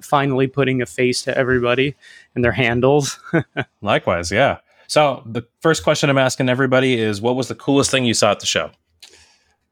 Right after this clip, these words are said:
Speaker 1: Coolest thing I saw at the show. I would probably say, um, if you follow me on Instagram, you would have probably seen it in my stories. It was, uh, the Figure G fifteen. Um,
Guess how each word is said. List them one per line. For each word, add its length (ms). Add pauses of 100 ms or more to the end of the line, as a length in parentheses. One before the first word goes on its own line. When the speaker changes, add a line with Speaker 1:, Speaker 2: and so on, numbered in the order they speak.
(120)
Speaker 1:
Coolest 760
thing 340
I 220
saw 300
at 100
the 120
show. 680 (1000)
I 160
would 240
probably 580
say, 640
um, 500
if 160
you 80
follow 280
me 120
on 100
Instagram, 460
you 80
would 80
have 80
probably 160
seen 240
it 60
in 100
my 100
stories. 680 (100)
It 140
was, 420
uh, 340 (480)
the 120
Figure 600
G 280
fifteen. 1000
Um, 560